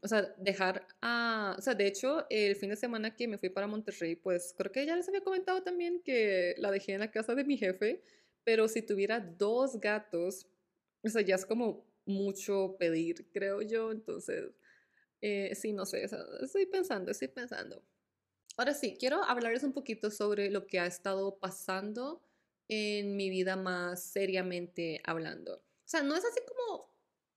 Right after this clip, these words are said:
nada serio. Bueno, en realidad sí es un poco serio. Ok, no sé de qué <laughs> estoy hablando. Ay, no, chiquillos y chiquillas. Mm, sí.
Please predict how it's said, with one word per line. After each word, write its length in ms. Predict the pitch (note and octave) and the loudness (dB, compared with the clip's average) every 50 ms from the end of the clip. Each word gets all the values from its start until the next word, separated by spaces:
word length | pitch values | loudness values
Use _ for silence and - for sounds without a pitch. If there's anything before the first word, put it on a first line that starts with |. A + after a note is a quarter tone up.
| _ _ - | _ _ -4
nada 720 | B3 B3+ B3+ B3+ B3+ B3 B3 B3+ C4+ D4+ F4 F#4+ F4 - | -2 0 0 0 0 0 -2 0 0 0 0 0 -2 -4
serio. 760 | - - - - - - F3 F3 F#3 G3+ A3+ A#3+ C4+ D4 B3+ | -8 -12 -12 -10 -4 -2 0 2 2 2 0 0 0 0 0
Bueno, 220 | C#4 D#4+ C#4+ A3 | 2 2 2 2
en 100 | G3+ A3 | 0 0
realidad 240 | A#3+ B3 C4+ D4+ D#4+ | 0 -2 -2 -2 -4
sí 120 | - - | -4 -4
es 60 | F4+ F#4 | -4 -4
un 100 | F4 - | -4 -4
poco 200 | F4+ F4+ F4 E4 | -4 -4 -4 -6
serio. 420 | - - - - C#2+ - - - - | -6 -6 -6 -6 -6 -8 -8 -10 -10
Ok, 260 | - F#4 E4+ - - - - - | -8 -8 -6 -4 -4 -4 -4 -4
no 120 | A#3+ C#4 C#4 | -4 -6 -2
sé 100 | - - | 0 0
de 140 | G4+ - | 0 2
qué 80 | - G#4 | 4 4
<laughs> 20 | |
estoy 240 | F4+ - - G#4 F4+ - - - F#4 G#4+ - - | 4 6 8 8 8 8 8 6 4 6 6 6
hablando. 600 | D#4 E4+ F#4 - D4+ B3+ C#4+ - - C4+ E4 - - - _ _ - - F5+ F#5+ F#5+ F5 D5 A4+ A4+ - - | 6 6 6 4 4 2 2 2 0 0 0 -2 -4 -10 _ _ -10 -6 -4 -4 -2 -2 -2 -2 -4 -2 0
Ay, 300 | C4 B3+ B3+ C4 C4 B3+ | 2 4 6 6 4 4
no, 140 | A#3+ A3+ A3 | 2 2 0
chiquillos 680 | A3 A3 G#3 G#3+ - G#3 G3 F#3+ F#3+ G3 G3+ G3+ - - | 0 -2 -6 -4 -2 -2 0 2 2 0 0 0 -4 -8
y 120 | - - | -8 -8
chiquillas. 720 | G#3+ - G3+ - - F#3+ F#3 F3+ F3+ - F#3 F#3 - - - _ - | -8 -8 -10 -8 -8 -6 -4 -2 -2 -2 -4 -6 -10 -16 -20 _ -8
Mm, 500 | - G#3 G3+ G3+ G3+ G3 G3 F#3+ F#3 F3 - - _ _ _ | -6 -4 -2 -2 -2 -4 -4 -4 -6 -8 -10 -14 _ _ _
sí. 320 | - - - D#3+ - - | -12 -6 -6 -6 -6 -6